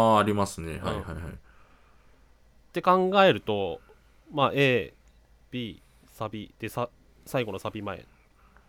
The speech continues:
Speaker 2: の四種類があると思うんだけど。
Speaker 1: はい。
Speaker 2: じゃあ、これ、二、二で分けようか。
Speaker 1: そうですね。
Speaker 2: うん。で、余島がサビをもらうと。
Speaker 1: サビもらいます。はい。
Speaker 2: うん。じゃあ、あとどこやる？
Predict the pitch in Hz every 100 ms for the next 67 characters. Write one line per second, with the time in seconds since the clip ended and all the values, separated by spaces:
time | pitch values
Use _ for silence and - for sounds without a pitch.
0 | _ _ 113 107 92 - 120 117 123 101
1 | 92 92 90 87 - 95 92 113 92 73
2 | _ - _ - _ _ - - 151 180
3 | 208 - - 151 160 160 151 127 - 113
4 | - - - - 156 98 78 - 76 -
5 | - _ - _ - - 113 98 - -
6 | 156 156 165 143 139 127 123 82 85 -
7 | - - 101 104 90 76 71 62 64 -
8 | 73 - - _ - 113 - - _ _
9 | - 160 113 - - - - - - 139
10 | 104 107 76 - - _ _ _ 113